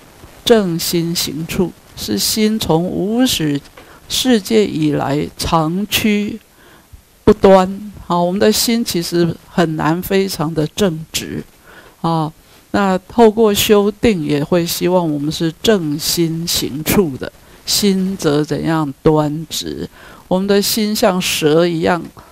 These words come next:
啊，蛇行常趋啊。蛇在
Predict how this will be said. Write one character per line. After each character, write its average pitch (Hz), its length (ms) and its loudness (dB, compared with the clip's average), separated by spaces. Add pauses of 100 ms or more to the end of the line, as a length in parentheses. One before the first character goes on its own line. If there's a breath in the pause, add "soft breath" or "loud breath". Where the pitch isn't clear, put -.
(180 loud breath)
啊， 165 260 0
蛇 185 380 2
行 175 320 -4
常 156 360 -4
趋 175 400 0
啊。 160 200 -4 (560 loud breath)
蛇 196 360 4
在 214 360 2